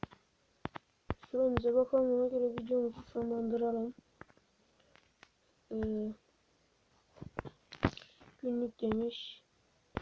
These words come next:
Ee, kutu aç demiş. Günlük ödüllere gelin bir bakalım. Dokuz dakika yeter. Üç yüz altın var, alalım.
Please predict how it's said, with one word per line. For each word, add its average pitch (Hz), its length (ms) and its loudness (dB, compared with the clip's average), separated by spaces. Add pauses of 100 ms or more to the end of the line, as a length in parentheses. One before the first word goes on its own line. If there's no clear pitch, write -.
(2000)
Ee, 233 360 -4
kutu - 280 -4
aç 233 160 2 (200)
demiş. 226 720 -4 (2250)
Günlük 240 420 -4
ödüllere 226 580 -4
gelin 226 340 0
bir 220 120 0
bakalım. 226 540 -4 (1400)
Dokuz 247 320 0
dakika 233 420 0
yeter. 240 580 2 (1400)
Üç 233 240 -6
yüz 226 140 -2
altın 220 520 -2
var, 202 80 -4
alalım. 208 560 -2